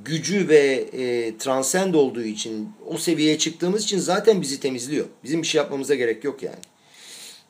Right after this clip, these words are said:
Evet, ne dedik? Kapara dedik, temizlik. Fakat kapara herhangi bir temizlik değil.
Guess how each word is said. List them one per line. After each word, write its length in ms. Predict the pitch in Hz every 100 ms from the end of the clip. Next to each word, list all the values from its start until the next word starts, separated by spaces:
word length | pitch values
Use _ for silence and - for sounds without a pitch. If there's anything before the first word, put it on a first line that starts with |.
| _ _ _ _ _ - - _ _ -
Evet, 220 | 175 156
ne 120 | 185 196
dedik? 240 | - -
Kapara 540 | 143 151 160 202 - -
dedik, 340 | 143 160 -
temizlik. 440 | 143 131 107 - -
Fakat 260 | 180 220
kapara 340 | 160 151 180 214
herhangi 400 | 165 196 233 208
bir 80 | 175
temizlik 480 | 151 127 113 -
değil. 180 | 95 87